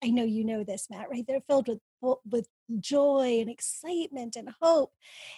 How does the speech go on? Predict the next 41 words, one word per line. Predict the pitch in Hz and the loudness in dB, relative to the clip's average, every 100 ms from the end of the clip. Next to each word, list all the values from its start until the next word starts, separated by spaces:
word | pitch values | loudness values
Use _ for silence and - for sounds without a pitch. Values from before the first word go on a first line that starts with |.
| - | 0
And | 269 | 4
they | 254 | 4
decided | 226 247 - 294 339 349 | 2 2 2 4 4 2
that | 262 | 2
they | 247 | 0
were | 233 | 2
gonna | 226 | 0
build | 202 262 254 262 | 0 2 4 4
a | 247 | 4
life | 226 220 220 | 2 0 -2
for | - 233 | -2 -2
me | 226 208 208 208 | 2 2 2 0
that | 220 | -4
they | - 226 | -4 -2
wanted, | 214 220 196 160 214 _ _ - | -2 -4 -6 -8 -10 _ _ -6
that | 254 | -2
was | 214 | 0
so | - 285 | 4 4
much | 277 - | 2 -2
better | - 220 170 202 | -6 -4 -6 -4
than | 233 | -2
they | 220 | -2
could | 240 214 | -2 -4
have | |
had | 226 214 | -2 -2
in | 214 | -4
India. | 220 214 214 143 - - - | -4 -4 -4 -6 -8 -18 -10
So | - 269 | 0 4
they | 262 | 4
started | - 269 262 240 | 4 4 4 4
saving | - 254 254 254 | 4 4 2 0
all | 240 | 0
their | 247 269 | 2 2
nickels | 247 269 262 | 2 0 0
and | 277 | 0
dimes. | 240 202 202 208 220 - - - | 0 -4 -8 -8 -6 -4 -4 -4
And | 240 240 240 220 - _ - | -2 0 -2 -4 -8 _ -4
when | 254 | -2
I | 226 | 0
was | 214 220 | 0 -2
three, | - 359 466 220 196 277 | -2 -2 2 2 0 -2